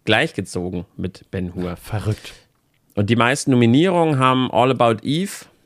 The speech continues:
Speaker 1: mit sechzehn, Titanic hat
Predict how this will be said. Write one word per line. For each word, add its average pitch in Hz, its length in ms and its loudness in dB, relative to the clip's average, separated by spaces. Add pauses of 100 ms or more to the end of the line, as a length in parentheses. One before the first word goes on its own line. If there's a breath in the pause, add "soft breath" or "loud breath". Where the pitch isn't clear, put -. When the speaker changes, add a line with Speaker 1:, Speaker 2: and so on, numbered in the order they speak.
(240)
Speaker 1:
mit 110 420 -2 (160)
sechzehn, 127 560 -4
Titanic 127 760 0
hat 113 300 -4